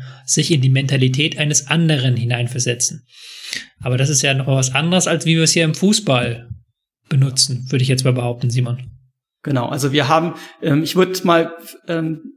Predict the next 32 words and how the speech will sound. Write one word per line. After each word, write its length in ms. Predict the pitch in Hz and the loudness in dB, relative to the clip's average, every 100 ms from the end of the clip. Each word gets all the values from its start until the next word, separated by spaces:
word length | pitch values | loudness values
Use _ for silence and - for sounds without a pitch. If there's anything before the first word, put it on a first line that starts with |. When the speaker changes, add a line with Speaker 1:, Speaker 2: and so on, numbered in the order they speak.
| - | -16
Speaker 2:
ich 140 | - | -8
würd 100 | - | -4
das 140 | 185 | 0
mal 100 | 165 | 0
als 300 | - 151 - | 2 0 -2
partikularisierende 1400 | - 151 147 170 - 165 156 135 120 139 175 160 147 143 | 0 0 0 -4 -2 -2 2 2 2 2 4 4 4 4
Mentalität 800 | 135 127 127 131 123 - 131 - | 4 2 0 -2 -2 -2 -2 -2
bezeichnen. 440 | 143 - 139 - | -4 -2 -4 -2
Das 140 | 131 147 | 0 2
ist 160 | 190 | 2
die 140 | 180 - | 2 2
eigentliche 500 | 147 180 170 151 147 | 2 2 0 -2 -2
Bedeutung. 580 | 143 123 117 135 117 110 | -2 -2 -2 -4 -6 -8
Da 80 | |
geht's 280 | 117 151 147 | -2 -2 0
immer 320 | 196 190 202 | 0 2 2
um, 200 | 165 160 160 - - - | 2 2 -2 -12 -20 -12
ähm, 380 | - 147 143 139 - - - | -2 2 2 0 -4 -10 -4
einen 360 | 156 175 165 | 0 0 0
bestimmten 520 | 156 - 196 220 190 | 0 2 2 2 2
Menschen 380 | 170 170 - 175 | 2 4 2 2
oder 340 | 156 143 127 - | 2 2 0 2
noch 260 | 147 147 170 | 2 2 0
häufiger 420 | 165 143 131 139 | 0 -2 -4 -4
eine 180 | 131 131 | -4 -4
bestimmte 360 | - 147 135 | -2 -2 0
Gruppe 380 | 117 127 185 254 | 0 2 2 2
von 220 | - 185 | 2 2
Menschen, 460 | 165 170 170 165 143 | 4 2 2 2 2
denen 280 | 143 160 170 | 4 4 2
eine 260 | 143 139 | 2 2
bestimmte, 680 | 135 131 151 139 143 143 | 0 0 2 0 0 -4